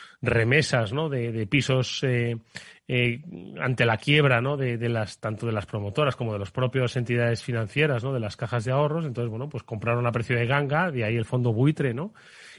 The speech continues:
Y que luego, pues, puso en, en valor a través del arrendamiento. Entonces, entiendo que lo que quieren es, eh, pues, un poco penalizar esa, esa vía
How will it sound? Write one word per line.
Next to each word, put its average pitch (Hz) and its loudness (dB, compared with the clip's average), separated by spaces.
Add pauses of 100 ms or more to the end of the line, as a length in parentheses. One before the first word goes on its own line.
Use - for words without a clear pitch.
Y 139 2
que 127 4
luego, 131 4
pues, 156 0
puso 135 4
en, 120 2
en 113 -2
valor 120 2
a 135 4
través 113 2
del 120 4
arrendamiento. 117 0
Entonces, 117 0
entiendo 135 2
que 143 2 (360)
lo 123 2
que 120 4
quieren 139 4
es, 147 2
eh, 127 4
pues, 113 -8
un 117 -6
poco 127 0
penalizar 123 4
esa, 127 2 (440)
esa 127 2
vía 170 2